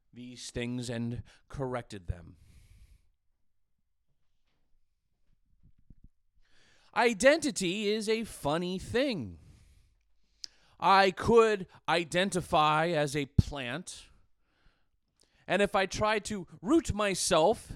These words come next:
in a garden with all the other plants, if plants were sentient, if plants were aware of themselves, if plants had higher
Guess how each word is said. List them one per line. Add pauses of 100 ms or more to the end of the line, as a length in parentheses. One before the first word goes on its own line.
(1500)
in
a
garden
with
all
the
other
plants, (360)
if
plants
were
sentient, (1700)
if
plants (260)
were (140)
aware
of
themselves,
if
plants (240)
had (120)
higher